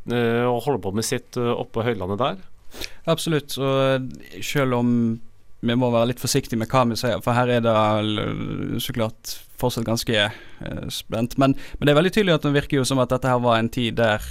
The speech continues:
Speaker 2: eh, Tibet var ikke mest kjent som krigere.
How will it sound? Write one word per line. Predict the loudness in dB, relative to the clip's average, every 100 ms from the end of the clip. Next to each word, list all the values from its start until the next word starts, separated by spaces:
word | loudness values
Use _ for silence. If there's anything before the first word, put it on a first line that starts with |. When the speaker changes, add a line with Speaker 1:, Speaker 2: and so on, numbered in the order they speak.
| -6
Speaker 2:
eh, | -2 0 -2 -4 -4 -4 -6 -6
Tibet | -2 0 0
var | 0
ikke | 2
mest | 0 0
kjent | -4
som | -4 -2
krigere. | 0 2 2 0